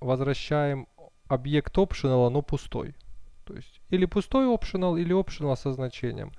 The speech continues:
Когда мы вызываем метод и получаем какой-то результат,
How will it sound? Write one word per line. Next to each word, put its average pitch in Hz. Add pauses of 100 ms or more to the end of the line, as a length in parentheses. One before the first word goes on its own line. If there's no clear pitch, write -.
(380)
Когда 180
мы 180
вызываем 165
метод 160
и 139
получаем 143
какой-то 143
результат, 185